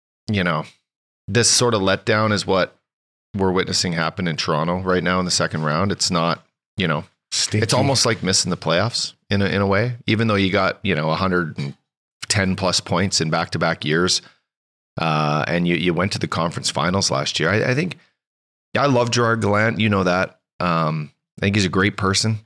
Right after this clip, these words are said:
Speaker 1: I think he earns the respect of his players. I think he gets the short end of the stick with his jobs.
Speaker 2: Yeah, he
Speaker 1: He's there
Speaker 2: seems
Speaker 1: for
Speaker 2: to get
Speaker 1: two years
Speaker 2: fucked.
Speaker 1: max. It's, it's not even fucking funny. He's there for two years min-, uh, max, and then they mo-, they kinda move on.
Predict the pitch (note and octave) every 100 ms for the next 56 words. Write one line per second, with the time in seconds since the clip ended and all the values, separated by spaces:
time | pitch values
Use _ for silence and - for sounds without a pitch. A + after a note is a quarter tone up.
0 | - F2 G#2+ G2 G#2 F#2 F2+ F2 _ -
1 | - F#2 G2+ G#2+ G#2 G2+ - F#2 - F2+
2 | E2+ - E2 A2 B2 - _ _ _ _
3 | _ - F#2 G#2+ G2+ G2 G2+ G2+ - G2
4 | G2 G2 F#2 E2+ - F2 G2 - E2+ E2+
5 | D#2 D#2+ C#2 G2+ - - - _ - D3
6 | F3+ C3 G2 F2+ G2 G2+ G#2+ G#2+ E2+ G2
7 | G2+ G2 G2 F#2 E2 F#2 - - - _
8 | - B2 - A#2+ - B2+ C3+ D3 F#2+ E2
9 | F2 - D2 D2+ F2 D#2+ D#2+ G#2+ C3 B2
10 | F2+ - G2 F2 E2 E2 D2+ D2+ - G2+
11 | F2+ E2 - - - - _ _ _ -
12 | F#2 F#2 F#2 F#2+ F#2 D2 G2+ G2 - G#2
13 | G2 F#2+ F2 E2+ C2